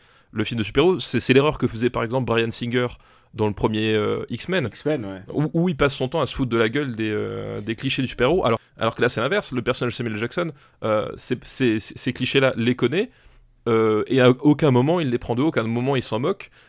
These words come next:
Speaker 1: et c'est juste que eux c'est un univers différent, euh, et dans lequel ça fonctionne quand même en, au, au sein du récit. Et m-, pour moi c'est ça qu'il a voulu faire, et c'est ça que je trouve, euh, réussi à ce, à ce terme-là. Et voilà, et j'ai jamais vu en fait, euh, oui, il veut faire, il veut faire le malin parce que,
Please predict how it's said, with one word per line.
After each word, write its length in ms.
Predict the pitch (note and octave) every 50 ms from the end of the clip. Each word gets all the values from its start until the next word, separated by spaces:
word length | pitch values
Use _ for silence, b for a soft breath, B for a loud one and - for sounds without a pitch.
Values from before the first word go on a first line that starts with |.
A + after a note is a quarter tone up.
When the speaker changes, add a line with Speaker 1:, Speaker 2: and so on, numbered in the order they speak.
| b b
Speaker 1:
et 200 | - C3 C3 -
c'est 160 | - - B2+ A2
juste 220 | C3 F3+ - -
que 100 | - B2+
eux 260 | B2+ - D3+ F#3 G#3
c'est 160 | - - -
un 100 | A2 G#2+
univers 440 | A2+ A#2 A#2 A2+ A#2 C3 D3+ C#3+ B2+
différent, 720 | A#2 G#2+ G2+ G#2 A2 A#2+ - - A2 G#2+ A2+ D3 F3 G3+ b b b b b b _ - -
euh, 400 | B2+ B2 A2+ A2 G#2+ G#2+ G#2+ G#2+ -
et 80 | - A#2+
dans 140 | A2+ A#2 A2+
lequel 300 | - - F3 F3+ F3+ - - - _ -
ça 240 | - - - - A#2+
fonctionne 360 | A2 - B2 - - D#3 D3 C3+
quand 140 | - C3 A#2+
même 240 | C3 D#3 E3+ D3+
en, 500 | C3 A2+ A2+ A2 A2 G#2+ G#2+ G#2+ G#2+ G2+ F2+ F2+ F2 - -
au, 160 | F#2 G#2 -
au 120 | - - A2
sein 200 | - - C#3 C#3
du 100 | A#2+ B2+
récit. 300 | C3 C3+ C3+ - A#2+ b b b b b -
Et 60 | G#2+
m-, 280 | G#2+ A2 A2 A2 A2
pour 200 | G#2 - - A2+
moi 80 | C3 F#3
c'est 120 | - -
ça 160 | A2 - F3 D#3+
qu'il 140 | - B2+
a 40 | A#2
voulu 180 | A2 A2 A#2+ B2+
faire, 160 | - E3 E3+
et 180 | C#3 G2 G#2+ G#2
c'est 220 | - - - A2
ça 180 | - - D#3+ E3
que 160 | D#3+ - A#2+
je 80 | -
trouve, 220 | - - C#3 C3+ A2 b b b b b b b - -
euh, 540 | A2 G#2+ G#2 G2+ G#2 G2+ A2 G#2 G#2+ G2+ G2+
réussi 340 | G#2 A2 B2 B2 - - E3
à 40 | D3+
ce, 140 | C3+ - -
à 100 | - A2
ce 100 | - -
terme-là. 280 | B2+ B2+ C3+ C#3 C#3 -
Et 200 | A#2+ A#2 A2+ G#2+
voilà, 180 | A2+ B2+ B2
et 80 | G#2 A#2+
j'ai 160 | A2 A2+ A#2
jamais 220 | A2+ C#3 D3 D#3
vu 180 | D3+ C#3 D#3+ F3+
en 60 | E3 -
fait, 220 | - C3+ C#3 -
euh, 420 | A2 - - - - - - G#2
oui, 260 | G#2 C3 F#3+ G3 D3+ -
il 160 | A#2+ A2 A2 A2
veut 80 | A2
faire, 180 | G2+ B2 A#2+ A#2+
il 120 | A#2 A2+ A2+
veut 100 | A#2 A2
faire 140 | - A#2
le 100 | A2+ G#2+
malin 220 | A2 A#2+ B2+ C#3 C3+
parce 180 | B2+ A2+ -
que, 160 | - A2 G2+